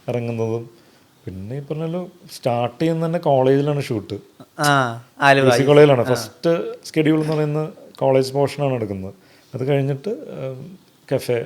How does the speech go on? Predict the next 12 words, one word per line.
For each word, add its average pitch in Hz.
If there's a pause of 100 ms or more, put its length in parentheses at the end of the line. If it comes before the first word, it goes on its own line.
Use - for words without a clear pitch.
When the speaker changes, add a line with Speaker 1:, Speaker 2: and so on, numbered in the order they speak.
(120)
Speaker 1:
അഗാപ്പെ 117 (140)
Speaker 2:
ആ. 123
Speaker 1:
ഉള്ള 123
പോർഷൻ, 107
ആ 113 (100)
തേർഡ് 120
ഫേസ് 131
അത് 131
കഴിഞ്ഞിട്ട് 113
എടുത്തു. 98
അപ്പൊ 101 (120)
താടി, 123